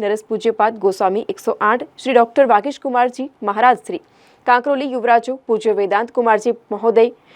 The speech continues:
પૂજ્ય સિદ્ધાંત કુમારજી મહોદયના સાનિધ્યમાં સૂરજ દેવતાની દીકરી અને યમરાજાની નાની બહેન મા યમુનાજીના પ્રાગટ્ય મહોત્સવ નિમિત્તે વૈષ્ણવોના વ્રજ ગણાતા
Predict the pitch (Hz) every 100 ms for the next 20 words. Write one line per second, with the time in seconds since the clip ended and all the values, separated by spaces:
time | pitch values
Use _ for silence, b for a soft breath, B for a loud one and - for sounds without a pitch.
0 | b - 247 262 254 220 240 262 277 254
1 | 240 254 226 220 233 220 220 220 196 240
2 | 240 226 208 233 262 226 214 214 - 196
3 | 196 202 202 180 190 208 b b b -
4 | 262 262 240 247 311 311 277 285 226 262
5 | 214 180 185 - 220 240 254 277 294 285
6 | 262 277 254 214 240 254 214 214 262 226
7 | 208 233 233 - - 202 - 202 202 196
8 | 202 196 240 269 247 247 262